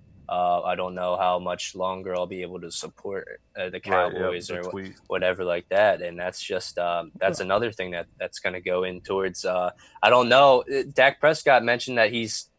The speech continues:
Speaker 1: uh, happy to be a Cowboy. Um, and it doesn't seem like he is ve-, very frustrated. He hasn't, at least he hasn't shown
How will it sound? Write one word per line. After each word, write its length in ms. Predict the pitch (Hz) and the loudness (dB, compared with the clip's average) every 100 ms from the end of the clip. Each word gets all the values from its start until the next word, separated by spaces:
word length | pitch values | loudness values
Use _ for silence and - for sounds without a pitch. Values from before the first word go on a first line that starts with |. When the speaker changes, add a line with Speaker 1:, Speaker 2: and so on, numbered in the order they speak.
| _ _ - 107 | _ _ -8 -2
Speaker 1:
uh, 100 | 104 | 2
happy 320 | 98 98 110 | 4 4 0
to 60 | |
be 100 | 101 | 0
a 60 | 107 | -2
Cowboy. 640 | - 95 95 98 107 113 113 _ _ _ _ _ - | 0 0 2 2 0 0 -4 _ _ _ _ _ 0
Um, 600 | 98 95 90 90 87 92 _ - | 4 6 6 4 0 -10 _ -8
and 340 | 95 95 92 | -4 -4 -4
it 240 | 80 92 98 | -6 -6 -2
doesn't 280 | 104 101 98 | -2 -2 -8
seem 260 | - 104 | -6 -4
like 200 | 98 90 | -2 -4
he 380 | - - 107 110 | -6 -6 -2 0
is 180 | 98 87 | 0 -4
ve-, 180 | - 98 - - | -6 -6 -6 -12
very 480 | 107 104 123 113 | 2 6 6 4
frustrated. 760 | 101 - 110 - - 101 101 104 | 0 0 0 -2 -2 0 2 0
He 180 | 98 101 | 0 0
hasn't, 420 | 104 104 101 95 _ _ _ _ | 2 0 -6 -10 _ _ _ _
at 120 | 104 107 | 0 0
least 220 | 101 - | -2 0
he 80 | 110 | 0
hasn't 260 | 98 87 | 0 -4
shown 600 | - - 113 117 101 92 | -6 0 0 0 -2 -6